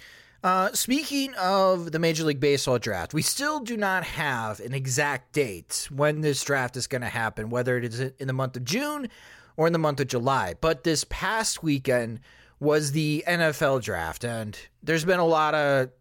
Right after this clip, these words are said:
other podcasts and blogs and columns and such talking about the specific of the N F L draft. We're not gonna get into that as far as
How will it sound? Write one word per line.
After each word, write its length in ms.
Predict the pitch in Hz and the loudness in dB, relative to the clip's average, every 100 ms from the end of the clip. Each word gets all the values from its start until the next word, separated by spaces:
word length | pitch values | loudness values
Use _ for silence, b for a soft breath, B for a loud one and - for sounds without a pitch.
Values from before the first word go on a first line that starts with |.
| _ _ - | _ _ -2
other 200 | 139 131 | 0 2
podcasts 640 | - 156 147 147 139 127 | 2 0 -2 0 0 -2
and 100 | 117 | -4
blogs 580 | 101 139 139 135 131 117 | -2 0 2 4 2 0
and 120 | 104 | -6
columns 420 | - 147 131 131 123 | -4 -2 -2 -2 -4
and 80 | |
such 360 | 113 135 127 - | -2 0 0 0
talking 320 | 151 135 139 | 0 0 0
about 340 | 127 127 123 123 | 0 0 0 -4
the 80 | |
specific 540 | 131 135 131 127 135 131 | -8 -6 -6 -4 -4 -4
of 100 | 120 | -4
the 120 | 120 | -4
N 100 | 113 | -4
F 120 | 107 | -4
L 80 | 113 | -6
draft. 400 | 104 156 151 143 | -2 0 0 -2
We're 100 | 160 | 0
not 200 | 165 147 | 0 -2
gonna 140 | 147 | -4
get 180 | 127 135 | -2 -2
into 180 | 127 131 | -2 -2
that 220 | 127 127 | 0 0
as 100 | 123 | -2
far 280 | - 135 123 | 0 2 2
as 120 | 123 | 0